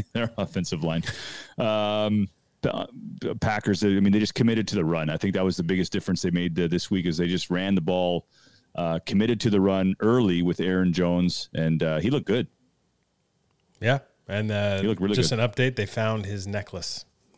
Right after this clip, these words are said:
Speaker 2: So he
Speaker 1: I
Speaker 2: had
Speaker 1: saw
Speaker 2: lost
Speaker 1: that.
Speaker 2: a necklace with his father's ashes in it that fell out in
Speaker 1: Yeah.
Speaker 2: the end zone, I guess,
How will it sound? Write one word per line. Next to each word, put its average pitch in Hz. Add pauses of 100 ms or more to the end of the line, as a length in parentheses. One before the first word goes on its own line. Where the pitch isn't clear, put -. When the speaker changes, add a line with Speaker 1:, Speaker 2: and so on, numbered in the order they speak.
Speaker 2:
So -
he 98
Speaker 1:
I 92
Speaker 2:
had 98
Speaker 1:
saw 107
Speaker 2:
lost 113
Speaker 1:
that. 127
Speaker 2:
a 113
necklace 110
with 107
his 98
father's 101
ashes 98
in 92
it 92
that 92
fell 98
out 104
in 87
Speaker 1:
Yeah. 90
Speaker 2:
the 90
end 113
zone, 92
I 92
guess, 98